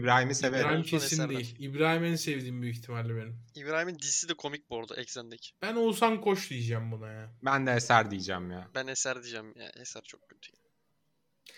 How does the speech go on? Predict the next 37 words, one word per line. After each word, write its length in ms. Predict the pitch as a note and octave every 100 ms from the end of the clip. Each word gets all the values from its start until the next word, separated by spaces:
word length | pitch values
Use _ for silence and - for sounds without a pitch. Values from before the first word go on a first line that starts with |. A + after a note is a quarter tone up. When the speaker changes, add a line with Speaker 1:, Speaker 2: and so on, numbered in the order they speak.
| - _ _ _ -
Speaker 2:
Ya 120 | F3+
da 80 | E3+
Eser 420 | D#3+ F3+ E3+ C#3
diyeyim 220 | A#2 A2
ya. 260 | G#2+ G#2+ - _ _ F#3+
Eser 380 | F#3+ C#4 C#4
deme 200 | B3+ C4
sebebim 420 | B3+ A#3+ A#3 A#3 G3
şu. 440 | - E3 A#2 - _ _ _ _ _ _ _ _ _ _ _ _ _ _ _ _ _ _ _
Speaker 3:
Vasfı 280 | C3 C3 -
Speaker 2:
Eser 220 | D#3+ C#4+
Speaker 3:
yok 100 | F#3+
Speaker 2:
ne 60 | E3
Speaker 3:
abi. 40 |
Speaker 2:
yapıyor 400 | A#3+ A#3+ E3+ C#3+
ya? 200 | B2 A#2+
Eser'le 440 | B2+ D#3 - B3 C4
ilgili 320 | B3+ A3+ B3
sıkıntı 420 | - - A3 G3
o 100 | G3+
yani. 260 | F#3 B2 A#2
Eser 400 | C3+ - A3 F3
ne 40 |
yapıyor 300 | G3+ F3+ C#3+
mesela? 200 | B2 -
Oğuzhan 440 | G#3 A3 A#3+ A#3 G#3
Koç 260 | G#3 F#3+
işte 400 | D#3 - F3 - _ _ _ _ _ -
Speaker 3:
Şarkı 360 | - D3 C3+ -
söylüyor. 460 | D#3+ B2+ A2 A2+
Speaker 2:
şarkıcı, 300 | B2+ E3+ F#3+ F#3+
Speaker 1:
Evet, 60 |
meziyeti 500 | C#3 C#3 E3 E3+ A3
vardı 260 | F#3 F#3 F#3+
Speaker 2:
İbrahim 220 | F#3+ G#3
Speaker 1:
da. 80 | G3
Speaker 2:
Büyükak 500 | G3+ G#3 F#3 D3